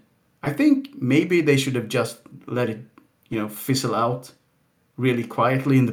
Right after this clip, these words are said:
background and just never mention it, because people weren't really holding their breath for this. And now,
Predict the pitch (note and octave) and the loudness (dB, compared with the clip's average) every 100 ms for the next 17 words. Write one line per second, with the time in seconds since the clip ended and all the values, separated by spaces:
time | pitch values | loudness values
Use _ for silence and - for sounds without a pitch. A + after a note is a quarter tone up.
0 | A#2+ C3 C3+ G3+ B3 - B2+ A#2+ B2 - | 2 2 2 0 0 -4 -4 -2 -4 -4
1 | B2 A#2+ G2+ C3+ A2+ C3 C3 C3 B2 - | -2 0 0 -2 -4 -6 -6 -2 -2 -4
2 | - _ _ - G3 D4+ A#3+ G#3+ D#3+ - | -14 _ _ -4 -2 0 2 4 4 0
3 | - A#2 G#2 C#3 D3+ A2+ G2 F2 - A#2 | -10 -10 0 4 4 4 -2 -6 -4 -2
4 | G#2+ G2+ G2+ - G2+ F2+ - _ - - | -2 -4 -4 -6 -6 -8 -12 _ -14 -10
5 | - - - - - A2+ A#2+ B2+ B2 C3 | -10 -10 -12 -14 -8 -4 2 2 0 -4